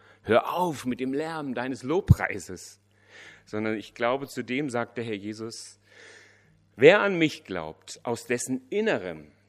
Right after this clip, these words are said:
werden Ströme lebendigen Wassers fließen, wie es in der Schrift heißt.“ Und ihr wisst,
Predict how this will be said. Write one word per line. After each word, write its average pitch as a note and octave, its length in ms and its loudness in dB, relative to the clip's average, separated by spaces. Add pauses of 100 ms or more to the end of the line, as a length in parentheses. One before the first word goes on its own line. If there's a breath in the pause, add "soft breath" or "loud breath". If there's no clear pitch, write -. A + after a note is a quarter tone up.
(120)
werden G2+ 320 -2
Ströme A#2+ 840 0
lebendigen D#3 840 -2
Wassers A#2+ 440 -4
fließen, G#3 540 -12
wie G#3 240 -8
es G3 120 -10
in F#3+ 120 -4
der D3 120 0
Schrift B2 640 -8
heißt.“ E2+ 580 -16 (540 loud breath)
Und G2+ 100 -12
ihr A2 120 -6
wisst, - 500 -16